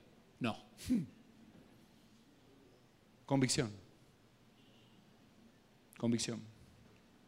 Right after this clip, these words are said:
En tercer lugar, influenció a Nabucodonosor. Daniel capítulo cuatro.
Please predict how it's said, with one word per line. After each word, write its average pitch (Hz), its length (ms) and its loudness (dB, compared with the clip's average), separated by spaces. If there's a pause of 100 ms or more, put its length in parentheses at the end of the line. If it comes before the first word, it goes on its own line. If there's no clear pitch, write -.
(920)
En 143 100 4
tercer 160 260 10
lugar, 170 420 12
influenció 160 480 8
a - 20 6
Nabucodonosor. 160 840 8
Daniel 185 260 8
capítulo 262 360 8
cuatro. 370 460 12